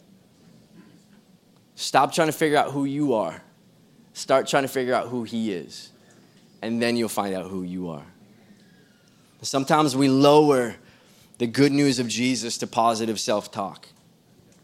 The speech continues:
<laughs> What if the self is the thing that needs to die?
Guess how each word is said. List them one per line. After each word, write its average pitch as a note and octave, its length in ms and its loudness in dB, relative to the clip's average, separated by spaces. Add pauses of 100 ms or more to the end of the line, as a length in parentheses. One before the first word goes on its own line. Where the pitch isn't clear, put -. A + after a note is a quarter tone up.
(800)
<laughs> - 100 -16
What A#2 260 -4
if D3 280 0 (380)
the B2 80 -6
self B2+ 400 2
is A#2+ 140 -6
the A#2+ 80 -4
thing A#2 200 -6
that G2 120 -4
needs G#2+ 180 -6
to - 80 -12
die? G2 500 -10